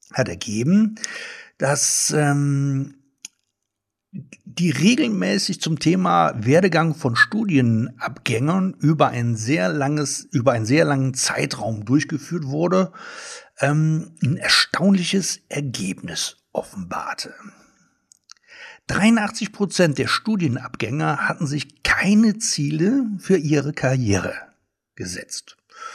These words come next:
Und das durchschnittliche Einkommen dieser Gruppe wurde als Vergleichsgrundlage herangezogen, also als, als,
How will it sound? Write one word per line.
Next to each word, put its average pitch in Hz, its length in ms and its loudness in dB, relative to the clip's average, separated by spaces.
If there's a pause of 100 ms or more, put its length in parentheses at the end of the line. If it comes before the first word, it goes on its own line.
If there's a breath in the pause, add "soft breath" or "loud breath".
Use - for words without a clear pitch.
(360 loud breath)
Und 156 340 2
das 127 140 -2
durchschnittliche 156 680 0
Einkommen 156 600 2
dieser 220 320 2
Gruppe 131 420 0
wurde 160 260 0
als 139 200 -4
Vergleichsgrundlage 110 1200 -2
herangezogen, - 720 -8
also - 160 -6
als, - 360 -6
als, - 420 -16